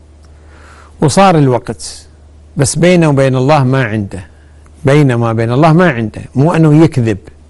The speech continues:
وبعض الناس عندهم يقول ما عنده، وعنده أملاك يقول: "أنا ما عندي"، يقدر يبيع ملك ويعطي ديونه، بس هو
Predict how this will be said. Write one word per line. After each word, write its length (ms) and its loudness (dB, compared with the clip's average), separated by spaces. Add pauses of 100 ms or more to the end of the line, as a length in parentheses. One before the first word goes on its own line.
(360)
وبعض 280 0
الناس 340 2
عندهم 400 2
يقول 180 2
ما 160 2
عنده، 340 -10 (840)
وعنده 540 2
أملاك 480 2
يقول: 220 2
"أنا 180 2
ما 180 2
عندي"، 420 0
يقدر 160 4
يبيع 240 2
ملك 340 0
ويعطي 400 2
ديونه، 320 2
بس 240 -2
هو 280 2